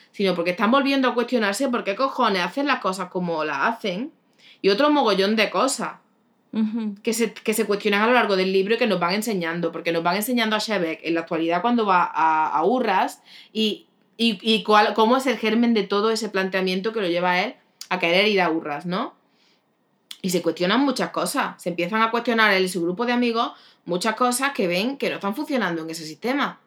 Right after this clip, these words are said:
Speaker 2: Exacto, exacto. Y Úrsula K. Le Guin, como comentábamos al principio de este episodio, hablando de su persona, es una persona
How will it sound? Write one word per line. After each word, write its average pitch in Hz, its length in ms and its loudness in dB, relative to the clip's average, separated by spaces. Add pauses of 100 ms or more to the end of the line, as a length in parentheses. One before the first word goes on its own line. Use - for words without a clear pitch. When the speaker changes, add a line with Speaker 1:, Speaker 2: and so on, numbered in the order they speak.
Speaker 2:
Exacto, 202 600 -10 (340)
exacto. 220 440 -12 (720)
Y 233 140 0
Úrsula 247 280 0
K. 233 120 -2
Le 247 140 0
Guin, 226 280 -2
como - 560 -4
comentábamos 226 580 -2
al 214 100 -6
principio 214 580 -2
de 208 120 -2
este 196 540 -6
episodio, 220 560 -4
hablando 202 320 -4
de 196 120 -4
su 196 140 -14
persona, 214 540 -10 (880)
es 208 220 -4
una 240 160 -2
persona 240 600 -4